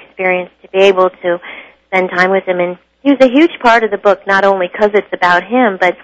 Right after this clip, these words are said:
he would read it. And he would say, "Now you, oh, you should contact this person or add this in because this is what happened," or, "This isn't quite accurate, but this is." And so it was great.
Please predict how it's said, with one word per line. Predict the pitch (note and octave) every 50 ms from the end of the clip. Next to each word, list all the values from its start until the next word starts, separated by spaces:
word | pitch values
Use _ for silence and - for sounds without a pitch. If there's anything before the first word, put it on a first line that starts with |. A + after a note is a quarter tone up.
| _ _ _ _ _ _ _
he | - C#4+ C#4+
would | C#4 C4+ G#3+
read | G3 F#3+ F#3+ F3+ -
it. | F#3+ G3 G#3+ - _ _ _ _ _ _ -
And | A3 A#3+
he | A3
would | G#3 A3 - -
say, | G#3+ G3+
"Now | G3+ G#3 G3
you, | G3 F#3+ F#3+ G3 G3+ -
oh, | A3 A#3
you | A3+ A3 G#3+ G#3 -
should | - - -
contact | - - A3+ A3 A3 - A3 G#3 -
this | - G#3 G3+ _
person | - G#3 G#3 G3+ - G#3 G3+
or | F#3+ E3+ E3+ - - - - - - - -
add | G#3 G#3+ A3 A#3 A3 F#3+ -
this | G#3 G#3+ G#3 G#3 G#3+ -
in | G3+ F#3+ F3+ F#3 G3 F#3+
because | F#3+ F#3+ G#3 F#3+ F#3+ -
this | G#3 G#3 - -
is | G3 F#3+ _ _ _ - - - _ _ _ _ _ _
what | - G3 G3 G#3
happened," | G#3+ G3+ F#3 F3+ F3+ - G3 F#3+ F#3 F#3 F3+
or, | F3 F3 F3 - - - _ _ _ -
"This | A3+ A#3+ -
isn't | B3+ A#3+ G#3+ A3 G3+ - -
quite | - - G#3 F#3+ G3
accurate, | F#3+ F#3 F#3+ G3 - - F#3 F3+ F3+ F3+ - -
but | F#3 E3+ E3 E3 _ _ _ _ _ _ _ _ _ _ _ _ _ -
this | F#3+ F#3+ - - -
is." | - G3+ F#3+ F3+ F3 F3 F3+ F#3 -
And | - E3 E3+ - - - - - - - - - - _ -
so | D4 C4+
it | A#3+ A#3+
was | A3+ A3 -
great. | - G3 F3+ E3 E3+ -